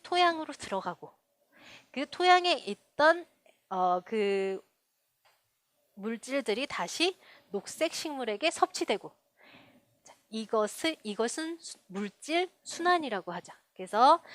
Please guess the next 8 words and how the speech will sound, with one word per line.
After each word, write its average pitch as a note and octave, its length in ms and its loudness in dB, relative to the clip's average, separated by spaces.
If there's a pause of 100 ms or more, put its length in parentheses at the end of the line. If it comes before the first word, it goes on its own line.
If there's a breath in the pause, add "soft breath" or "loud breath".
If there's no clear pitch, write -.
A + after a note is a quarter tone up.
(140 loud breath)
생태계에는 D#4 1040 2 (420 loud breath)
에너지 G3+ 600 0
흐름과, C4+ 840 2 (2000 soft breath)
생태계는 C4+ 640 -2 (320 loud breath)
에너지 F#3+ 760 -2 (440)
흐름과 D4+ 600 -4 (1800)
물질, B3+ 720 -2 (720)
어, E3+ 200 -10